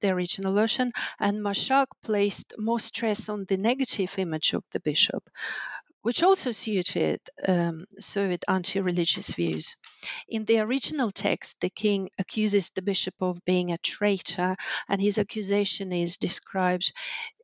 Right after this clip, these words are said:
in one line only: "I fear you, uh, has treason against my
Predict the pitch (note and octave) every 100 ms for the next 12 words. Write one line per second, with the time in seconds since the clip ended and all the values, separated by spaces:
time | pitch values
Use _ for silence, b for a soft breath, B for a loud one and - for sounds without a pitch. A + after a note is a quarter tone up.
0 | _ F#3+ F#3 F3+ F3+ F#3 G3 G3 A3 G#3+
1 | G3 F3 E3 D#3 E3 - F#3 F#3 F#3 G3
2 | - C4 C4+ C4 B3 A#3+ A3 - F#3 F#3+
3 | F#3+ F#3 F3+ E3+ _ - F3 E3+ E3+ -
4 | E3 - - G#3 G3 F#3 E3 E3 D#3 -
5 | F3